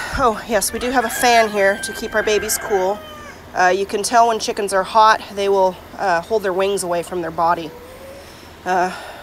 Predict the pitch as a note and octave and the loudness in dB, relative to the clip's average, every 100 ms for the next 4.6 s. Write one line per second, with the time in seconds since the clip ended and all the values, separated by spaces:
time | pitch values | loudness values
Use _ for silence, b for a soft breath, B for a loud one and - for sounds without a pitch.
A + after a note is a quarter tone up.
0 | B - F#3+ F#3 F#3+ G3+ G3+ G#3 G#3 F#3 | B -8 -2 -2 2 4 2 2 0 0
1 | F3+ F#3 F3+ - E3+ - F#3+ F#3 F#3 E3 | 2 2 2 -2 -4 -2 -2 0 0 -2
2 | E3+ F#3 D#3+ - F3+ F3 E3 D#3+ F3 E3 | -4 -6 -6 -6 -6 -6 -8 -6 -6 -6
3 | - D#3+ - F3+ E3 F3+ B B B B | -8 -12 -2 -2 0 -6 B B B B
4 | B - - D4 A#3+ B | B -10 0 0 0 B